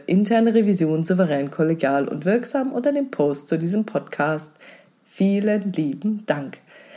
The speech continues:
Ja, wenn Sie weitere News von mir haben wollen, und ich schwöre, sie kommen nicht so häufig, sondern maximal einmal im Monat,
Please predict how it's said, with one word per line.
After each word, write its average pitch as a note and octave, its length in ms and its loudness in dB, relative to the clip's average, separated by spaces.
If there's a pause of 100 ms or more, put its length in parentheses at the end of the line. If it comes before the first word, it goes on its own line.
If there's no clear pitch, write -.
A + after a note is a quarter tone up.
(200)
Ja, G#3+ 260 6
wenn F3 200 6
Sie D#3+ 220 2
weitere F3 380 6
News A#3+ 320 4
von G3 180 2
mir D3+ 220 2
haben G3+ 300 4
wollen, F3+ 240 6
und E3 280 -2
ich E3+ 200 -2
schwöre, E3 520 4
sie F3+ 200 6
kommen D3+ 500 4
nicht E3 380 2
so C#3+ 160 0
häufig, E3+ 500 2
sondern D3 460 2
maximal F3 580 2
einmal C#3+ 340 0
im D3 140 -4
Monat, G3 400 2